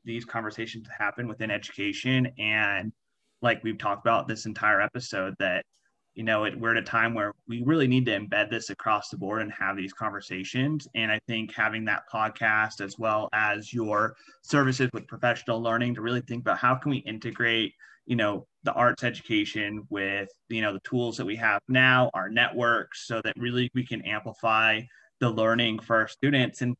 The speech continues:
provide those creative outlets for them. And hopefully that, you know, ultimately improves their well-being, but also,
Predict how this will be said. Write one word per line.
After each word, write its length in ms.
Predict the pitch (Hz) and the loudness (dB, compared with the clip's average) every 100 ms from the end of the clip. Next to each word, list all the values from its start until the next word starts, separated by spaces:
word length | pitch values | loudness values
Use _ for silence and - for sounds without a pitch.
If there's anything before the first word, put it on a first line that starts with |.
| - | -4
provide 360 | 127 117 120 | 2 4 4
those 220 | 123 117 - | 2 -2 -4
creative 340 | - 117 110 | -4 -2 0
outlets 640 | 107 - 113 104 - - - _ _ _ - | 0 2 0 -2 -6 -14 -16 _ _ _ 0
for 200 | 120 110 | 2 4
them. 280 | 107 104 | 2 2
And 420 | 107 107 107 107 - | -2 0 0 -2 -8
hopefully 440 | - 107 - 123 | -8 -8 -4 -2
that, 320 | 110 110 107 - | 0 2 0 -4
you 100 | 127 | -8
know, 140 | 117 113 | -4 -2
ultimately 580 | 131 - 131 - 135 127 | -2 0 -2 2 2 2
improves 460 | 127 - 139 123 | 2 2 2 2
their 180 | 123 135 | 2 4
well-being, 560 | 131 117 - 113 107 113 | 4 2 0 -2 -4 -4
but 120 | - | -2
also, 640 | 123 135 131 123 113 117 | 2 2 0 -2 -2 -4